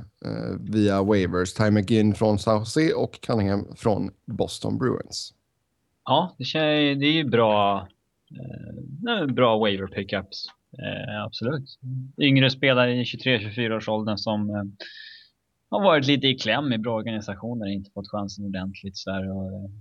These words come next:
Speaker 2: McGinn har ju visat sig bra förut, även om han inte har varit så bra i år i San Jose. Så att, eh, det är bä-, det är roligare ju, <laughs> djupspelare att ha i Arizona än, eh, liksom, Moss och de där.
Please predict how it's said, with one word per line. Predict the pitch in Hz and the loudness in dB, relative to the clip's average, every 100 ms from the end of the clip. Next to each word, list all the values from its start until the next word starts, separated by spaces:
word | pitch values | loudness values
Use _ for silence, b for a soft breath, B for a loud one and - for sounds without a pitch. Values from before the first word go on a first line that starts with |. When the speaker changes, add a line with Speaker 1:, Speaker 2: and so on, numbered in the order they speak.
| - | -6
Speaker 2:
McGinn | - 107 120 120 | -2 2 4 4
har | 107 120 | 4 4
ju | 135 | 4
visat | 127 110 107 | 2 0 -6
sig | - 104 | -6 -4
bra | 107 101 | 0 -2
förut, | 98 110 98 120 117 | 0 0 2 0 2
även | 104 104 | 0 0
om | 104 104 | -4 -4
han | 101 | -4
inte | 98 98 | -6 -6
har | 98 | -8
varit | 95 | -8
så | - | -10
bra | 98 98 95 | -10 -8 -6
i | 95 | -6
år | 107 113 95 | -6 -4 -6
i | |
San | 95 - 98 | -6 -8 -10
Jose. | 101 - 95 98 | -10 -8 -8 -8
Så | - - | -10 -10
att, | - - | -14 -10
eh, | 69 50 - _ _ _ _ _ _ _ | -8 -8 -12 _ _ _ _ _ _ _
det | - 143 | 4 6
är | |
bä-, | 113 139 | 6 6
det | 139 | 6
är | 147 131 117 - - 127 | 4 2 -6 -10 -2 2
roligare | 147 117 123 135 | 4 6 4 4
ju, | 156 160 123 90 _ _ _ _ _ _ _ _ _ - - | 2 0 -2 -6 _ _ _ _ _ _ _ _ _ -14 -4
<laughs> | 135 | -2
djupspelare | 143 139 135 - 127 117 110 | 2 2 2 0 2 4 2
att | 107 | 0
ha | 113 110 | 0 0
i | |
Arizona | 101 101 - 107 104 | 0 -4 -6 -6 -6
än, | 101 101 101 101 | -6 -6 -8 -10
eh, | 107 113 | -14 -18
liksom, | - - 101 98 _ _ _ _ _ _ - | -20 -18 -16 -18 _ _ _ _ _ _ -12
Moss | 98 131 - - | -8 -6 -6 -6
och | 101 | -6
de | 90 87 | -6 -6
där. | 71 101 | -6 -8